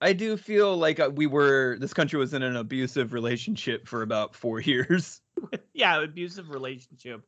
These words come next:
Speaker 1: And we're, we're going through therapy right now. It's like, <laughs> it's not
Speaker 2: We're try-,
Speaker 1: great,
Speaker 2: we're trying
Speaker 1: but,
Speaker 2: to
Speaker 1: you know.
Speaker 2: But, you know, there's, there's bright spots here and there. Maybe twenty twenty-two is like,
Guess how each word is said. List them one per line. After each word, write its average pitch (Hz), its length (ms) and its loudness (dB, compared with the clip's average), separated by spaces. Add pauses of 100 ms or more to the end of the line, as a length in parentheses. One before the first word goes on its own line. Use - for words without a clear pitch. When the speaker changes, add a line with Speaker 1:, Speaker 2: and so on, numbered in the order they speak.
Speaker 1:
And 165 220 6
we're, 170 320 8
we're 165 220 6
going 156 500 4
through 131 240 -4
therapy 113 560 -2
right 95 280 -10
now. 90 280 -14
It's 101 200 -10
like, 127 180 -2 (300)
<laughs> - 40 -20
it's - 120 -12
not 214 240 4
Speaker 2:
We're 139 60 -10
try-, 139 120 -2
Speaker 1:
great, 107 360 -2 (300)
Speaker 2:
we're 190 100 -4
trying 151 280 4
Speaker 1:
but, 131 80 -2
Speaker 2:
to 185 60 -6
Speaker 1:
you 214 80 2
know. 98 340 -4 (280)
Speaker 2:
But, 135 320 -6 (400)
you 175 120 -8
know, 151 200 0
there's, 180 200 -6
there's 277 200 -10
bright 320 300 0
spots 120 360 -4
here 113 180 -14
and 113 100 -12
there. 151 160 -8
Maybe 240 260 -10
twenty 269 320 -10
twenty-two 254 720 -6
is 147 160 -2
like, 139 440 2